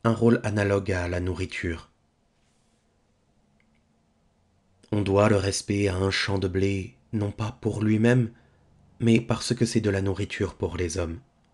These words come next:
D'une manière analogue, on doit du respect à une collectivité, quelle qu'elle soit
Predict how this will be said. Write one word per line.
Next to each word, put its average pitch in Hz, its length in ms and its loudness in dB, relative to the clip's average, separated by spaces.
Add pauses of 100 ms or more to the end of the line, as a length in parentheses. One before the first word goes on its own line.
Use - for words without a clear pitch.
(3250)
D'une 123 200 4
manière 135 360 6
analogue, 117 460 4 (480)
on 123 100 6
doit 123 240 6
du 120 100 2
respect 113 420 2
à 104 80 0
une 101 200 -2
collectivité, 107 880 -2
quelle 113 200 2
qu'elle 113 220 4
soit 110 420 -2